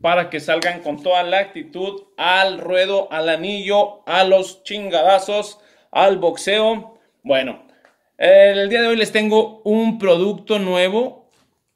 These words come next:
Básicamente, no he escuchado a nadie más que lo haya implementado. Si alguno de ustedes conoce a alguien, déjenmelo aquí en los comentarios. Lo vamos a estar leyendo.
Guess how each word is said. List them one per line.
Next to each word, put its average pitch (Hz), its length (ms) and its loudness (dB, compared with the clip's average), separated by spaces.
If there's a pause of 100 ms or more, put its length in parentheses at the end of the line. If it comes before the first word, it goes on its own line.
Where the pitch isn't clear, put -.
(280)
Básicamente, 170 1040 -2
no 180 340 -2
he 190 80 2
escuchado 180 480 2
a 156 140 4
nadie 185 500 0
más 202 320 -4
que 196 160 -4
lo 170 160 2
haya 180 180 4
implementado. 165 800 -2
Si 196 120 -4
alguno 170 300 -4
de 175 40 -4
ustedes 175 320 0
conoce 160 400 -2
a 165 100 4
alguien, 160 440 -2 (260)
déjenmelo 156 460 -6
aquí 147 180 -8
en 180 100 -6
los 170 140 -10
comentarios. 156 800 -4 (540)
Lo 131 80 -2
vamos 151 160 -4
a - 20 -12
estar 156 160 2
leyendo. 160 680 -4